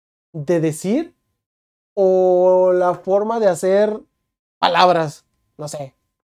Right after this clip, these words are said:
Creo, creo que queda mejor el manera de decir. Porque es como que no, pues es que esa es su manera de decir el español. Eh, así que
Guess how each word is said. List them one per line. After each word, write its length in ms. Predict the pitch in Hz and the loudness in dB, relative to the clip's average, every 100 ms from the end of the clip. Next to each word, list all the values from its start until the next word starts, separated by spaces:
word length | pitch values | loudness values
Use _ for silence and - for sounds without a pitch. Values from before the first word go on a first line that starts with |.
| _ | _
Creo, 360 | 160 196 240 - | -2 0 0 0
creo 180 | 240 262 | -2 -2
que 120 | 262 | -2
queda 200 | 254 254 | -2 0
mejor 440 | 240 196 214 214 | -2 -2 -2 -2
el 360 | 220 220 226 208 _ _ - | 0 -2 -4 -6 _ _ -6
manera 460 | 185 196 190 196 226 | 0 0 2 2 2
de 100 | 196 | 0
decir. 460 | 160 175 165 147 _ _ _ _ _ _ - | 0 -2 -4 -4 _ _ _ _ _ _ 0
Porque 420 | 190 190 185 185 | 2 4 2 -2
es 80 | 180 | 0
como 180 | 208 | -2
que 100 | 180 | 0
no, 180 | 202 269 | 0 0
pues 140 | 240 202 | -2 -6
es 120 | - | -4
que 120 | 247 | -4
esa 180 | 233 226 | -4 -6
es 80 | 214 | -6
su 100 | 208 | -6
manera 400 | 175 185 202 196 | -4 -2 -2 0
de 100 | 170 | -2
decir 380 | 156 185 185 | -4 -4 -4
el 100 | 180 | -2
español. 520 | 160 - 151 170 170 - _ _ _ _ | -6 -8 -4 -4 -4 -10 _ _ _ _
Eh, 1040 | 123 131 147 208 233 208 170 156 143 139 135 | -20 -18 -14 -14 -12 -12 -10 -10 -10 -14 -14
así 180 | 156 | -10
que 260 | 156 208 | -4 -4